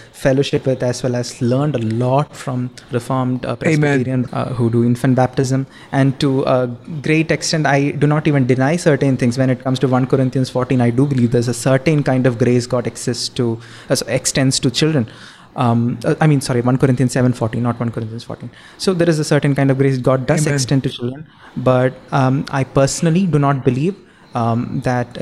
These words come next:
Speaker 1: they should be, um, uh, baptized and, uh, th-, that they are part of the covenant per se.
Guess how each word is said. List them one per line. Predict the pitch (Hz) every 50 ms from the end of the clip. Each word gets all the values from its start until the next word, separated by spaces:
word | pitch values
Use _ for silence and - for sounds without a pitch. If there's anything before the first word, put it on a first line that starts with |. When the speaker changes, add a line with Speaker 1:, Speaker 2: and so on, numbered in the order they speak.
| 135 123
Speaker 1:
they | 131 127
should | - - 127 120
be, | - 123 120 123 -
um, | 127 123 117 117 113 113 113 110 - - _ _ _ _ _ _ _ _ _ - - -
uh, | 117 135
baptized | 127 117 110 127 113 117 117 - - - 135 123 139 160 160 - - -
and, | 156 127 117 117 117 117 117 113 110 -
uh, | - - 127 127 135 131 131
th-, | - - -
that | 127 127 127 123 120 -
they | 127 120
are | 120 113
part | 117 120 120 120 -
of | 117 - -
the | - 113 110 95 - -
covenant | - 127 120 123 127 123 123 117 -
per | 117 110
se. | 110 - 135 143